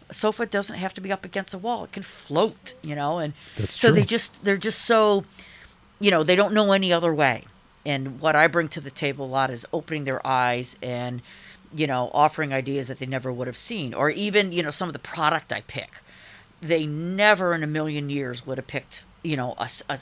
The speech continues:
Speaker 1: style table or a painting or the, but once they see it in the context of everything together and see it in person, then it's like, "Oh, yeah, okay." But they never would have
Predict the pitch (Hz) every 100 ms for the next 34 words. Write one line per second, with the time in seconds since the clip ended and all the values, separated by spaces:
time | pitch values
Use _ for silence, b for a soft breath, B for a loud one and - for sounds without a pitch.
0 | - - 147 135 127 - 165 135 127 104
1 | 110 B B B 147 127 - 156 143 -
2 | 117 117 - 131 120 113 120 143 107 113
3 | 151 117 B B B - 196 - 180 -
4 | - 165 127 127 - 156 147 151 - 135
5 | 127 143 139 131 127 120 113 104 196 392
6 | 294 113 113 123 _ b b b b b
7 | 156 139 - 151 139 120 - 254 285 -
8 | 139 135 139 147 196 - 415 427 466 494
9 | 480 - - - 403 - 131 b _ 170
10 | 190 190 160 156 175 135 123 131 123 120